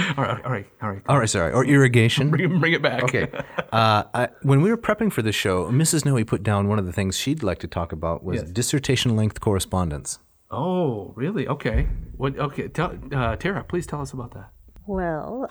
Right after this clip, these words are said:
Speaker 3: uh, it seems like whatever you can say in a, or a classicist, whatever you could say in maybe two sentences really turns into two pages if you want to communicate anything of importance.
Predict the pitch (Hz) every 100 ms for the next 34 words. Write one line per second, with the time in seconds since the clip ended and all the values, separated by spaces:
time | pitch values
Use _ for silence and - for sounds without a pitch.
0 | - 220 202 202 - - - - 277 -
1 | - 247 262 247 214 196 185 190 196 190
2 | 202 185 - 190 185 170 - 196 180 175
3 | - 170 160 156 160 151 143 - 180 156
4 | - 226 233 226 196 - 170 - 185 180
5 | 180 170 - 185 - 170 - 165 151 151
6 | 160 165 160 - 277 254 190 170 170 -
7 | 165 160 175 170 170 - 165 156 151 -
8 | - 170 - 196 196 - 76 - - -
9 | - - - - - - 185 - 175 170
10 | 160 - - 190 202 - 196 - 202 202
11 | 190 185 170 165 - 165 185 170 160 156
12 | 190 185 - 170 165 156 165 170 117 415
13 | - - -